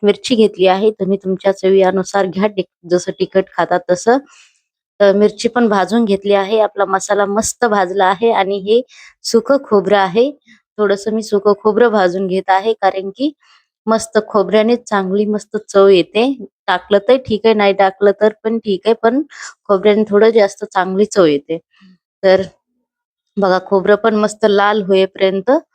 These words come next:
भाजून घेतलं आहे. तर आता आपण इथे मी तेल तेच कढईत बनवत आहे, सगळं एकाच कढईचा यूज केलाय मी. तर इथे मी तेलात, अ, हळद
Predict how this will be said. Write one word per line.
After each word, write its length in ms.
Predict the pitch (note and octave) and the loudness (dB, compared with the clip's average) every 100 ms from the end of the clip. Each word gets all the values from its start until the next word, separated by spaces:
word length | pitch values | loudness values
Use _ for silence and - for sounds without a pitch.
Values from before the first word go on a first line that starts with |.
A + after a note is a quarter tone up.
| _ _ _ - | _ _ _ -4
भाजून 380 | F#3+ F#3 A3+ A#3 | 0 2 2 4
घेतलं 320 | G3 G3+ G#3 | 2 2 0
आहे. 340 | F#3 E3+ C4+ C#4+ _ _ _ _ - | 0 0 0 0 _ _ _ _ -6
तर 80 | G3+ | -2
आता 220 | F#3 G3 | 0 0
आपण 400 | F#3+ F#3+ B3 C#4+ D4 _ _ _ _ | -2 0 0 -2 -4 _ _ _ _
इथे 220 | G3 G3 | -8 -4
मी 340 | G#3 G#3+ G#3+ G#3+ G#3 | -2 0 -2 -2 0
तेल 240 | G#3 G3+ - | 2 0 0
तेच 240 | C4+ - | -2 -2
कढईत 380 | - G3 G3 G3 | 0 2 2 2
बनवत 320 | F#3 F#3+ G3 G3 | 2 2 0 0
आहे, 220 | G3 G3+ | -4 -4
सगळं 320 | - F#3+ G#3 - | -6 0 0 0
एकाच 420 | G#3 - C4+ C4+ | -4 -2 -2 -2
कढईचा 400 | - G3+ F#3+ F#3 | 0 0 0 0
यूज 320 | F#3+ F#3 F#3 - | 0 0 -2 -6
केलाय 320 | F#3+ F#3 F#3+ | -4 0 0
मी. 180 | G#3+ C4+ _ - _ - | 0 -4 _ -20 _ -2
तर 80 | G3+ | 0
इथे 300 | G3+ G#3 A3 | 0 0 2
मी 180 | A#3+ B3 A3 | 2 2 2
तेलात, 420 | G3+ G#3 G3+ G#3+ | 2 2 0 0
अ, 260 | G#3 G#3 G3+ - _ - _ _ F3 | 2 2 -2 -8 _ -20 _ _ -6
हळद 300 | G#3 G#3+ | 0 0